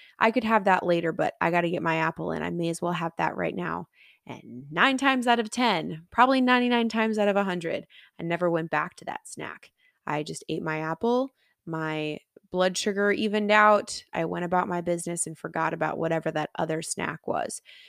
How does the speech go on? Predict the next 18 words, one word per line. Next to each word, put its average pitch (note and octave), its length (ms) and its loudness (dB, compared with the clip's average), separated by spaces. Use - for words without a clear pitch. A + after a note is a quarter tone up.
So G#3 180 -2
there's G3+ 220 2
a F#3+ 100 0
lot F#3 440 4
of F3 160 -4
power E3 640 -2
in F3+ 120 -6
requiring F3 720 -2
yourself E3+ 640 -6
to F#3+ 160 -4
have D#3+ 380 -4
certain - 380 -6
foods E3 340 -8
each D#3+ 220 -6
day. - 340 -4
It G#3 120 -2
distracts G#3 520 0
you E4+ 280 0